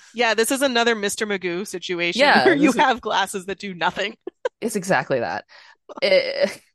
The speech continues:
Speaker 2: <laughs> 'cause that does seem to be what's happening here. But, um, we interrupt this weird crocodile, seagull shaving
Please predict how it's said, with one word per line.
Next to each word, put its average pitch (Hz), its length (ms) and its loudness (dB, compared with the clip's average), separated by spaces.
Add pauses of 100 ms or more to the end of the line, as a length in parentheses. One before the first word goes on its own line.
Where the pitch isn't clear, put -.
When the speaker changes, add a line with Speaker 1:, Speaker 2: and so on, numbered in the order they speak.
(220)
Speaker 2:
<laughs> - 600 -20
'cause 254 120 -6
that 320 240 -4
does 247 280 0
seem 196 200 -6
to 196 100 -12
be 175 140 -6
what's 160 180 -6
happening 151 400 -6
here. 135 360 -6
But, 294 280 2 (600)
um, 180 1080 -2 (320)
we 240 240 -2
interrupt 247 640 -4
this 185 440 -6 (300)
weird 202 460 -2
crocodile, 196 720 2
seagull 185 680 2
shaving 175 840 -4